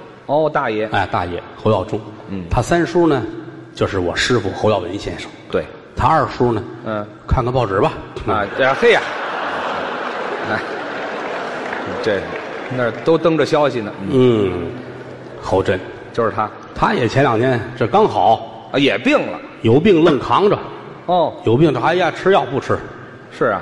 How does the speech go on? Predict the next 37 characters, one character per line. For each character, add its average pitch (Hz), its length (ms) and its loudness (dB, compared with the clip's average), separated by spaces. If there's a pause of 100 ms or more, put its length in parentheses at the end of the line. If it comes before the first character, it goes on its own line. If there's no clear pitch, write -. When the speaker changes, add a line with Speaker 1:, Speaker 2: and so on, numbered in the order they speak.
Speaker 2:
就 117 180 0
这 107 60 2
么 104 80 2
扛 101 320 2
着。 117 60 0
我 107 100 2
说 - 20 4
：“你 131 100 4
那 190 180 4
哪 101 140 0
行 - 120 -6
啊？” 175 80 -2
Speaker 1:
不 185 80 4
叫 233 180 4
事 262 140 0
儿。 156 200 2 (180)
Speaker 2:
去。 - 180 4 (540)
Speaker 1:
上 127 140 0
医 131 60 2
院。 127 120 2 (100)
Speaker 2:
啊， 92 340 0
流 151 200 4
清 208 200 4
鼻 202 200 4
涕 254 80 4
了 135 160 6
都。 87 200 0 (320)
Speaker 1:
哦。 107 400 0
Speaker 2:
到 95 180 4
医 104 100 2
院 98 200 4
噔 135 180 4
噔 131 180 4
噔 131 140 4
噔 131 180 4
上 107 180 0
楼。 104 180 2